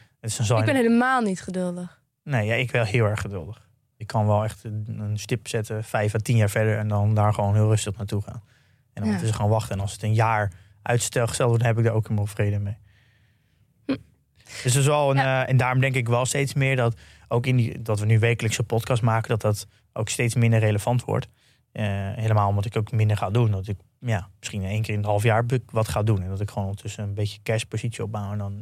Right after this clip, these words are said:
Speaker 1: keer in het half jaar een keuze ga maken.
Speaker 2: Ja.
Speaker 1: Tijd om erover na te denken.
Speaker 2: Nou, ik
Speaker 1: Ja,
Speaker 2: zal
Speaker 1: dan is het
Speaker 2: proberen er geduld voor op te
Speaker 1: dus
Speaker 2: brengen.
Speaker 1: dan een hal-, elke, eh, week een podcast maken heeft dan minder zin natuurlijk.
Speaker 2: Ja, ja.
Speaker 1: Ehm.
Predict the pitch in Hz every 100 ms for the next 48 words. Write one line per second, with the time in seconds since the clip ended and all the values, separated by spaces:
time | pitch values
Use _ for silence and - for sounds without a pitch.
0 | 113 110 107 104 113 107 117 117 - 98
1 | 95 107 135 - 185 113 110 107 101 101
2 | 110 110 113 113 113 113 - - - _
3 | - 190 110 110 120 214 226 226 214 214
4 | 196 185 - 202 202 185 - 175 113 117
5 | 117 110 127 - 135 123 123 117 110 110
6 | 117 127 123 - 143 139 123 113 123 120
7 | 123 117 110 104 127 104 101 - 190 -
8 | _ _ _ 196 - 113 98 98 95